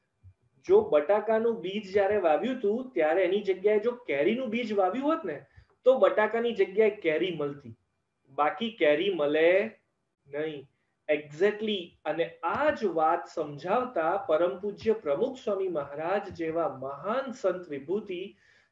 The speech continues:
તમામ લોકોને એક powerful message આપે છે. એ શું કહે છે? "સુધાર બીજમાં થાય, વૃક્ષમાં નહીં." એકવાર બાળક મોટું થઈ જાય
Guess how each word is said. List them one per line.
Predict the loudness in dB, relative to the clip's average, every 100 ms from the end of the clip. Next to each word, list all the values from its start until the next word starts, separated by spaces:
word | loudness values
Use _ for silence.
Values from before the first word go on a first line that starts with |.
| -2
તમામ | -2 0 2 4 6 4
લોકોને | 6 6 6 2 2
એક | 0 -6 -6
powerful | -4 0 0 0 0 -2
message | -4 -10 -10 -10
આપે | -10 -16 -20
છે. | _ -20 _ _ -18
એ | -12
શું | -4 -4
કહે | -4 -8
છે? | -8 -16 _ _ _ _ _ _
"સુધાર | -4 -4 -2 0 2 0
બીજમાં | -2 -8 -6 -4 0 0 0 -4
થાય, | -6 -8 -12 _ _ _ _
વૃક્ષમાં | -2 -2 -2 -4 -4 -2
નહીં." | -6 -10 -18 _ _ _ _ -2
એકવાર | 0 2 2
બાળક | 4 4 2
મોટું | 2 2 2 0
થઈ | 0 0 2
જાય | 2 2 0